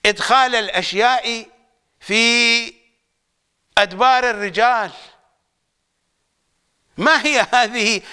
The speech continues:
الأشياء التي يجيز إدخالها في أدبار الرجال؟ أنتم سلوا أنفسكم. كانت هذه الفتوى موجودة على موقعه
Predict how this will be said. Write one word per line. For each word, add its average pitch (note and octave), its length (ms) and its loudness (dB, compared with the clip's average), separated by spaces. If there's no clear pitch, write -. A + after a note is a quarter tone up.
الأشياء G#3+ 680 0
التي G#3+ 460 -2
يجيز G3 720 -2
إدخالها G#3+ 680 2
في F#3+ 220 -6
أدبار E3+ 440 0
الرجال؟ D3 440 -6
أنتم E4 340 0
سلوا A#3+ 400 0
أنفسكم. F#3 540 -4
كانت E4+ 360 2
هذه C4 340 2
الفتوى A#3+ 600 -2
موجودة A#3 1080 0
على G3+ 340 2
موقعه G3 560 0